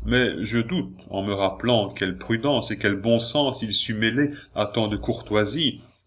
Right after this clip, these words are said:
courtoisie qui chez lui avait le caractère de la franchise, qu'un homme d'État, le plus vieux et le plus accompli diplomate possible, se fût mieux tiré d'un pas semblable.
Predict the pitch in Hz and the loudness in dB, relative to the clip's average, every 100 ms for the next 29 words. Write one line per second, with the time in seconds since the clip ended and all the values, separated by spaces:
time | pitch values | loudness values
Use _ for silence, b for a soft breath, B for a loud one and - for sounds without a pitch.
0 | - 92 101 - 87 87 98 120 95 - | -12 -6 -6 -4 -4 -2 -2 -4 -4 -6
1 | 85 78 113 120 B - 92 90 92 85 | -6 -6 -4 -4 B -8 -4 0 -2 -2
2 | - 87 87 - 104 92 87 87 - 92 | -6 -4 -4 0 0 2 2 0 -2 -2
3 | - 135 147 120 120 B B B B - | 0 0 -2 -2 -4 B B B B 0
4 | 131 131 123 120 123 - 113 95 87 87 | 2 4 2 4 4 6 8 8 6 4
5 | 98 98 117 104 98 127 117 - - 101 | 0 -2 -4 -4 4 4 4 -4 -4 -2
6 | 98 - 101 98 - 101 95 123 143 113 | -2 -4 2 2 4 2 2 0 0 -2
7 | 90 110 110 107 98 95 92 - 87 - | -4 -6 -2 2 4 2 0 -4 -2 -2
8 | 104 110 113 113 B B - 117 110 - | -2 0 0 -4 B B 0 2 0 -2
9 | 120 104 113 143 143 117 127 143 107 104 | -2 -2 4 4 4 2 4 4 2 2
10 | 110 107 107 101 95 90 87 90 95 | 2 2 0 0 4 4 4 4 0